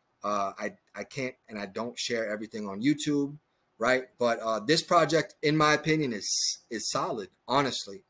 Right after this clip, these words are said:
Seven percent compounded, you double in ten months. It's been around for thirty-six or thirty-four months, paying out an average of ten percent a month even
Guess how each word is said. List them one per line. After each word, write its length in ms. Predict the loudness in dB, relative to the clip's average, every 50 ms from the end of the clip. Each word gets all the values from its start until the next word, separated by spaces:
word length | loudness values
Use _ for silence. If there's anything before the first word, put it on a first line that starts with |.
| _ _ _ _ _ _ _ _ _
Seven 400 | -4 0 4 6 6 6 4 0
percent 400 | -2 -2 0 2 2 2 0 0
compounded, 640 | 0 0 0 0 0 0 -2 -2 0 0 -2 -2 -4
you 100 | -4 -6
double 420 | -2 4 4 6 6 6 4 0 0
in 180 | 0 -4 -4
ten 300 | -4 -2 -2 0 0 0
months. 340 | 0 -2 -2 -2 -4 -4 -6
It's 140 | -6 -6 -2
been 180 | 0 2 2 2
around 360 | 2 0 0 0 0 -2 -4
for 100 | -8 -6
thirty-six 1300 | 0 2 2 2 2 0 -4 -4 -8 -16 -20 _ -4 0 2 4 6 4 4 4 2 0 0 0 -4 _ -8
or 100 | -4 2
thirty-four 580 | 6 6 6 6 6 2 2 4 6 6 6
months, 320 | 6 4 0 0 -2 -4 -6
paying 320 | -6 -4 -4 -2 -2 -2
out 240 | -2 -2 -4 -4 -6
an 100 | -6 -4
average 360 | -2 -2 -2 -2 -2 -4 -4
of 100 | -6 -6
ten 220 | -4 -4 -4 -4
percent 400 | -6 -8 -6 -6 -4 -4 -4 -2
a 20 | -2
month 320 | -2 -4 -4 -6 -8 -10 _ _ -20 -20 _ _ -4
even 420 | -2 0 2 2 2 2 0 -2